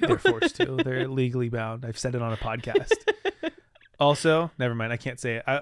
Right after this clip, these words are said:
Speaker 1: okay. I'll tell you afterwards. I'm gonna write a book. I'm actually gonna write two books.
Speaker 2: Okay.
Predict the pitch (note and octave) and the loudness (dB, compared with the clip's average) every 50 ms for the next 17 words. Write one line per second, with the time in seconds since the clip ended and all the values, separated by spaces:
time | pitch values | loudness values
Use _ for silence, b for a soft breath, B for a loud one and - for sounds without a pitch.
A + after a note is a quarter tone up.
0 | - C3+ - A#2 G#2+ G#2+ - - _ _ _ _ _ _ _ - C#3 B2+ - - | -2 -4 -4 -4 -4 -4 -8 -14 _ _ _ _ _ _ _ -4 -4 -2 2 4
1 | C#3+ C#3 B2 A2+ A2 A2 - C3 B2+ A#2+ C3+ C#3 C#3+ C#3+ C#3+ C3+ A#2+ G#2+ A#2 G#2+ | 4 6 6 6 4 4 2 0 -2 0 2 2 4 6 6 6 6 4 0 -4
2 | - _ - - C3+ C3+ C#3 - - C#3+ C3 B2+ B2 - A#2+ A2 A#2+ - - - | -4 _ -4 0 2 2 2 2 0 -2 -2 -2 0 -2 -4 -4 -4 -10 -14 -20
3 | - - _ _ _ _ _ _ _ - G#3 G#3+ A#3 - | -20 -20 _ _ _ _ _ _ _ -12 -8 -6 -6 -8